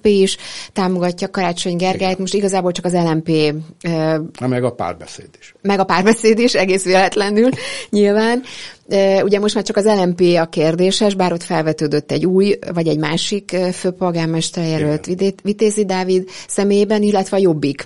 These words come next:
Speaker 1: indított, ö, Brenner Koloman személyében jelölt. Tehát ez mennyire bizalomkérdés, vagy nem bizalomkérdés, és itt milyen arányokra, vagy mikre lehet számítani, mert ugye itt is pont a,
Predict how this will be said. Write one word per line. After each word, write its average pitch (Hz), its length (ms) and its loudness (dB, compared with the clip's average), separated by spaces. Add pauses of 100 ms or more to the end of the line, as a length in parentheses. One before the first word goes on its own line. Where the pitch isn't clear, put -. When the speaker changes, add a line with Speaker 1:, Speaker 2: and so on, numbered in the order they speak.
Speaker 1:
indított, 156 640 -2
ö, 156 100 -2
Brenner 147 420 -2
Koloman 127 320 -4
személyében - 760 -4
jelölt. 156 380 -2
Tehát 151 260 -6
ez 190 180 -2
mennyire 233 500 2 (360)
bizalomkérdés, 160 920 -2
vagy 151 120 -6
nem 147 140 -4
bizalomkérdés, 202 760 0
és 202 260 -2
itt 214 220 -2
milyen 170 420 2 (360)
arányokra, 156 640 -2
vagy 170 140 0
mikre 202 300 -2
lehet 156 260 -4
számítani, 190 520 -2
mert 196 280 -2
ugye 196 220 2
itt 214 180 -2
is 185 120 -2
pont 175 320 -2
a, 160 100 4